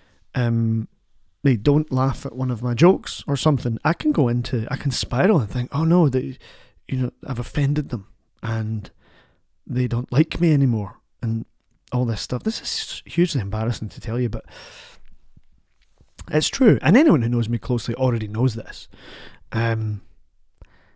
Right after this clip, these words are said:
so when, when relating to people on an interpersonal level, is that fraught, or can be that fraught, depending on many factors like mood, um, when I last ate,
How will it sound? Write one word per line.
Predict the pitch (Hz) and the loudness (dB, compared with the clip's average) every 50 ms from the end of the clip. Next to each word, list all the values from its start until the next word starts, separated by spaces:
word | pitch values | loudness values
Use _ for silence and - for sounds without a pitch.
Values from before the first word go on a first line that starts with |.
| _ _ _ _ _ _ _ _ _ _ _ _ _ _ _ _ _ _ _ _ _ _ _ _ | _ _ _ _ _ _ _ _ _ _ _ _ _ _ _ _ _ _ _ _ _ _ _ _
so | - - - 170 160 143 139 - - _ _ - - - - _ _ - _ - - | -8 0 4 4 4 4 2 -2 -6 _ _ -20 -20 -20 -20 _ _ -20 _ -10 -6
when, | 143 135 160 165 160 156 147 - - | -2 2 2 4 2 2 0 -2 -4
when | 139 143 165 165 156 | -2 0 2 4 4
relating | 139 143 143 139 147 175 190 - - 214 | 4 4 4 4 4 4 2 0 -2 -2
to | 185 190 | -2 0
people | 151 - 143 - - 127 117 117 | 0 0 -2 0 0 0 0 0
on | 127 120 123 | 0 0 0
an | 120 120 123 | 2 2 2
interpersonal | 123 123 - 127 113 - 127 117 113 - - 143 139 | 0 0 0 -2 -4 -2 -4 -4 -4 -4 -4 -2 0
level, | 131 131 123 113 117 117 - - | 0 0 0 -2 -2 -4 -4 -4
is | 131 120 110 | -4 -4 -2
that | 110 127 123 131 - | 0 0 -2 -2 -4
fraught, | - - - - 110 123 151 151 123 - _ - - - - - - - _ _ _ _ _ | -8 -12 -8 -4 0 2 2 2 0 -2 _ -18 -20 -20 -20 -20 -20 -20 _ _ _ _ _
or | 131 127 | -2 -2
can | - - - - 143 156 170 175 175 180 | -2 -4 -4 0 4 6 6 6 6 6
be | 175 156 | 4 4
that | 127 127 113 107 - | 2 2 -2 -4 -8
fraught, | - - 113 101 98 - - - - - - - - _ _ _ _ | -12 -10 -10 -10 -10 -12 -16 -20 -20 -20 -20 -20 -20 _ _ _ _
depending | - - - 107 104 107 107 107 | -20 -12 -8 -6 -6 -4 -4 -6
on | 107 104 104 | -6 -4 -4
many | 107 107 110 113 107 | -4 -2 -2 -4 -4
factors | - - 127 117 120 113 - 127 113 - - | -4 -4 -4 -4 -4 -6 -6 -8 -8 -8 -10
like | - 101 - _ _ _ _ _ - | -16 -20 -20 _ _ _ _ _ -2
mood, | 120 123 131 131 131 123 110 - - - - - - _ _ _ _ _ _ _ _ | 0 4 4 4 4 4 0 -4 -12 -20 -20 -20 -20 _ _ _ _ _ _ _ _
um, | - 110 104 101 98 98 95 95 95 123 - _ _ _ - - _ - - _ | -6 -4 -4 -4 -6 -8 -10 -10 -12 -14 -18 _ _ _ -20 -20 _ -20 -20 _
when | - 127 113 113 110 107 | -14 -10 -6 -6 -4 -4
I | 110 | -4
last | 110 107 107 107 101 - - - | -4 -4 -4 -6 -6 -8 -10 -6
ate, | - 139 165 170 147 - - - - | 0 2 2 2 2 0 -8 -18 -20